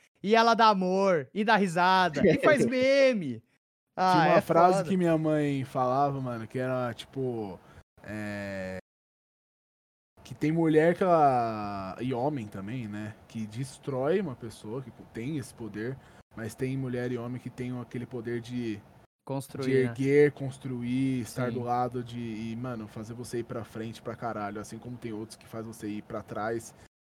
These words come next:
Speaker 3: e regredir como ser humano, enfim. E, e tra-, e torna, e traz à tona o seu pior, tá ligado? O seu pior
Speaker 2: Hum.
Speaker 3: eu. E é foda.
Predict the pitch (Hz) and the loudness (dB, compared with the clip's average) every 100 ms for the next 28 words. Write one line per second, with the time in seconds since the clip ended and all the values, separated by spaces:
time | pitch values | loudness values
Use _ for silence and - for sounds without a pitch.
0 | _ 120 110 113 120 110 107 107 107 110 | _ -10 -8 -6 -4 -6 -8 -12 -12 -16
1 | - 117 110 107 113 113 110 107 101 95 | -14 -12 -10 -10 -10 -12 -12 -12 -12 -14
2 | 95 110 - - 117 113 - 104 95 _ | -16 -18 -20 -18 -14 -14 -12 -14 -14 _
3 | _ _ - 107 - 131 123 131 131 123 | _ _ -20 -20 -12 -10 -6 0 0 0
4 | 123 143 156 160 147 127 113 107 - 131 | -2 0 0 0 -2 -4 -6 -10 -14 -12
5 | 135 151 147 127 139 135 147 135 - - | -2 0 0 -4 -8 -8 -10 -12 -18 -12
6 | 160 143 127 117 117 113 107 117 107 110 | -4 -2 0 -4 -8 -16 -12 -10 -12 -8
7 | 127 120 120 - - - _ 113 113 104 | -4 -4 -6 -12 -20 -20 _ -6 -4 -6
8 | - - 117 135 104 98 98 | -10 -12 -10 -10 -14 -16 -18